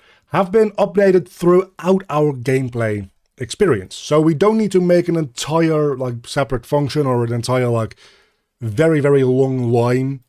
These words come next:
of nodes for that, because that's all been taken care of. So that data is already in this object. So from there, we can simply save game to slots.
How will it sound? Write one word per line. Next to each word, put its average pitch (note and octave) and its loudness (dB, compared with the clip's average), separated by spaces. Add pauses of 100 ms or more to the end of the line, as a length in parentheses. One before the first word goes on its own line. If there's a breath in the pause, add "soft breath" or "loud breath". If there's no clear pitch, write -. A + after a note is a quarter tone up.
(100)
of A#2 -2
nodes A2 -2
for F#3+ 2
that, G3+ 0
because E3 2
that's D3+ 2
all C3+ 4
been A#2 -2
taken G#2+ -6
care A#2+ -2
of. F2+ -20 (120)
So A#2+ -2
that B2 0
data A#2+ 0
is B2+ -2
already A#2 -2
in A2 -4
this G2+ -4
object. G3+ 0 (360 soft breath)
So G#3 0
from A#3 -2
there, G#3+ 4
we F3 2
can E3+ 0
simply B2 2 (720)
save B2+ 0
game A2 0 (640)
to G#2 -6
slots. B3 -2